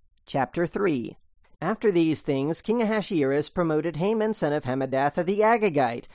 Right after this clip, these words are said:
and he exalted him and set his position above all the officials who were with him. And all the king's servants who were at the gate of the king were kneeling and bowing down to Haman,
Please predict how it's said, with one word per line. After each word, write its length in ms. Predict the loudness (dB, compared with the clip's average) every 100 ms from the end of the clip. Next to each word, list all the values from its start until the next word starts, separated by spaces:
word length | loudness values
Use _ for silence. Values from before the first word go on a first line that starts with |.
| -18 -8
and 160 | -6
he 140 | 0 -2
exalted 500 | 2 4 4 2 -2
him 220 | 0 0
and 120 | -2
set 200 | -2 -2
his 180 | -2 -4
position 480 | -4 -2 -2 -2 0
above 300 | 4 6 8
all 160 | 6
the 160 | 4 2
officials 480 | 2 2 2 0 2
who 100 | 4
were 120 | 4
with 200 | 4 0
him. 260 | -2 -4 -10 _ _ _ -4
And 140 | 6
all 120 | 8 8
the 120 | 6
king's 320 | 2 -2 -2
servants 440 | 0 2 2 -2
who 80 | -2
were 140 | 2 4
at 160 | 2
the 80 | 0
gate 300 | 0 0 0
of 80 | -4
the 80 | -2
king 240 | 0 2
were 160 | 4 4
kneeling 420 | 6 6 6 4
and 160 | 2
bowing 320 | 4 4 4 4
down 260 | 4 4
to 100 | 2
Haman, 400 | 0 0 -2 -6